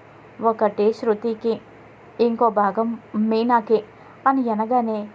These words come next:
"ఏంటి మీరు మాట్లాడేది? మీనాకి మీ ఆస్తి ఏంటిదంతా? అసలు మీరెందుకు ఇస్తున్నారు? ఇదంతా నాకు అర్థం కావడం లేదు, అంత అయోమయంగా ఉంది.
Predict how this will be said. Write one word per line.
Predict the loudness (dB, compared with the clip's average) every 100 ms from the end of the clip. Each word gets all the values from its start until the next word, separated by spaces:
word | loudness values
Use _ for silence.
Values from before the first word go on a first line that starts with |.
| -20 -20 -20 -8 4
"ఏంటి | 4 4 0
మీరు | 0 2 4
మాట్లాడేది? | 4 2 2 0 0 -2 -4 -6 -14 -20 -20 -14 -4
మీనాకి | 0 2 4 4 4 0 0 -2 -2
మీ | 2 4
ఆస్తి | 4 4 0 -2 -2 -6 -12 -10 0
ఏంటిదంతా? | 0 2 2 2 0 2 2 2 -6 -20 -20 -16 -4
అసలు | -2 0 0
మీరెందుకు | 0 0 0 -2 -2 -2
ఇస్తున్నారు? | -2 0 4 6 6 2 -2 -14 -20 -20 -12 0
ఇదంతా | 2 2 0
నాకు | 0 2
అర్థం | 2 2 2
కావడం | 4 4 6
లేదు, | 4 4
అంత | 2 0
అయోమయంగా | 0 2 4 2 2 2 2
ఉంది. | 2 -2